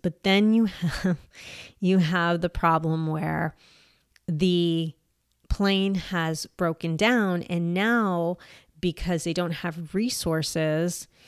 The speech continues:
at this, you know, airport, the mechanic now has to fly to the airport, which could be across the country, which you're about to hear the story about this,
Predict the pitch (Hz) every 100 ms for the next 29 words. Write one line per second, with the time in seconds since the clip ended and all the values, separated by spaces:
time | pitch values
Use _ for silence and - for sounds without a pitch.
0 | - - _ _ _ - 170 165 - _
1 | 180 165 - - - - _ 185 160 -
2 | 208 247 - 165 151 165 - - 196 170
3 | 180 170 190 175 - 180 170 - 175 -
4 | 156 - - 185 208 202 165 151 165 185
5 | - 170 - 180 214 - 165 160 170 156
6 | 160 - 165 165 180 - 165 170 196 226
7 | 226 175 170 - 156 143 143 160 175 170
8 | 175 175 - 220 185 160 - 156 151